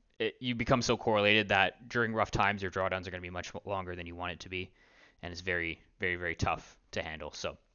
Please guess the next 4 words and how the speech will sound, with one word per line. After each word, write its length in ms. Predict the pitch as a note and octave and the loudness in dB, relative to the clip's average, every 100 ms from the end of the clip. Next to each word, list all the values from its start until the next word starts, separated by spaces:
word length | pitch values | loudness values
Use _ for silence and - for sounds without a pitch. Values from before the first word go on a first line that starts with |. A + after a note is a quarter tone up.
| _ _ _ _ _ | _ _ _ _ _
have 160 | - G#2 | -6 0
diversification 840 | G#2 G2 G2 F2 F2+ F2 - F2+ - _ _ _ _ _ _ _ _ _ _ _ - | 2 0 -4 -6 -4 -4 -4 -10 -14 _ _ _ _ _ _ _ _ _ _ _ -4
in 200 | A2+ F#2+ | -4 -2
your 280 | E2 F2 | -4 -4